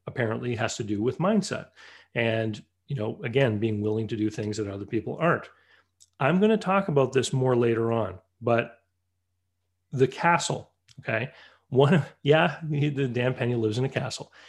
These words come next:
Um, and if you go looking online, you will find a lot of people talking about his castle, uh, especially people who've rented it as a venue for their wedding. And so I'll leave that one there.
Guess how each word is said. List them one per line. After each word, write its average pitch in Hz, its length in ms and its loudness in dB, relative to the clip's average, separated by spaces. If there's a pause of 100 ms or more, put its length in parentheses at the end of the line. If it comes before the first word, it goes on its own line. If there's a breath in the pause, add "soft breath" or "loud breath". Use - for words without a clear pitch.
(240 loud breath)
Um, 123 300 0
and 131 140 0
if 120 100 -2
you 139 60 0
go 127 100 4
looking 151 380 2
online, 139 560 2
you 120 100 2
will 131 140 2
find 127 540 -2
a 123 60 -2
lot 123 200 2
of 127 80 -2
people 120 260 -4
talking 180 380 -2
about 104 180 -2
his 107 100 -6
castle, 120 540 -2 (360 loud breath)
uh, 120 200 0
especially 135 400 0
people 123 300 -2
who've 123 180 -4
rented 113 260 -4
it 107 220 -2
as 110 220 -4
a 110 40 -2
venue 98 260 -6
for 110 140 -8
their 104 140 -4
wedding. 92 280 -12 (560 loud breath)
And 131 180 2
so 135 580 4 (880)
I'll 127 140 2
leave 127 180 2
that 117 200 2
one 110 200 -2
there. 101 320 -8